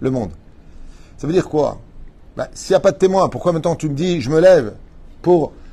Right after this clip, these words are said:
témoigner de la création du monde ? La réponse est simple. C'est que, comme on va l'expliquer ici en long et en large, du cas, je vous fais un petit peu parce que je lis en diagonale à toute vitesse,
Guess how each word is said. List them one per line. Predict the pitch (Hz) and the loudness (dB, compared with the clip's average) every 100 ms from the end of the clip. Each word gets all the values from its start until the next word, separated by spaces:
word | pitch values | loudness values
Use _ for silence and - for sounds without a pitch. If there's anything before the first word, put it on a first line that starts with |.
| - - - | -20 -8 4
témoigner | 214 196 185 214 | 6 6 4 4
de | 185 | 4
la | 160 | 2
création | 139 143 117 120 | 2 0 0 -6
du | 101 | -4
monde ? | 127 233 190 - - | 0 0 0 -6 -4
La | 120 | -4
réponse | 139 175 147 | -2 -6 -6
est | |
simple. | 135 120 92 - - - - - - - - - | -6 -8 -8 -16 -20 -20 -20 -20 -20 -20 -20 -20
C'est | - 139 | -4 -2
que, | 139 | -2
comme | 131 180 | -4 -4
on | |
va | |
l'expliquer | 156 - 151 160 | -6 -6 -2 -2
ici | 139 160 | -2 -4
en | 139 | -4
long | 143 143 | -2 -2
et | |
en | 127 | -2
large, | 156 123 | -4 -4
du | 131 | -8
cas, | 113 143 | -6 -6
je | 107 | -8
vous | |
fais | 98 | -10
un | 123 | -10
petit | 117 | -10
peu | 123 | -10
parce | 131 - | -10 -10
que | 104 | -8
je | 120 | -4
lis | 127 | -2
en | 113 101 101 | -4 -6 -6
diagonale | 113 120 131 113 | -4 -2 -2 -4
à | |
toute | 104 104 | -8 -10
vitesse, | 110 165 185 - | -4 -2 -2 -6